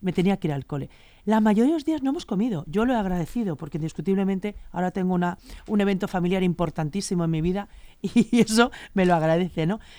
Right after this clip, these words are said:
Pero igual que yo, todos, Chus. Eso ha sido lo peor. Lo peor ha sido el compaginar, el venir de una reunión, de otra, de, de pegar papeles, de polipropenos, de no sé cuánto,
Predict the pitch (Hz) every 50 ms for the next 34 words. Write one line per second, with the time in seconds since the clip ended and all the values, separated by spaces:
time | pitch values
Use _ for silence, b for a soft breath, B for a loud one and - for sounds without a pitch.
0 | B B - 196 185 180 180 170 196 254 277 - 269 254 285 277 - - 262 247
1 | 226 202 165 - - - 185 175 156 - - - - - - - _ _ _ _
2 | _ - 226 - - 269 - - 277 262 233 202 180 - - 165 165 160 156 -
3 | - _ _ - - 190 - - 185 196 220 233 - - 240 226 254 247 B B
4 | B B B B 196 190 165 - 196 185 175 160 - 175 - 175 170 185 190 185
5 | 180 - - 185 175 165 160 175 170 196 233 262 254 - B B B B B B
6 | 180 185 190 220 214 208 185 175 175 190 202 202 202 185 170 160 170 180 196 202
7 | - - 185 180 170 180 156 B B B - 160 185 175 - - 175 160 190 202
8 | - 214 190 - - 202 208 202 196 185 156 165 175 165 B B B B - 196
9 | 180 180 180 - - 175 160 - 202 202 208 208 190 175 151 180 170 156 B B
10 | B B 190 190 147 196 185 196 -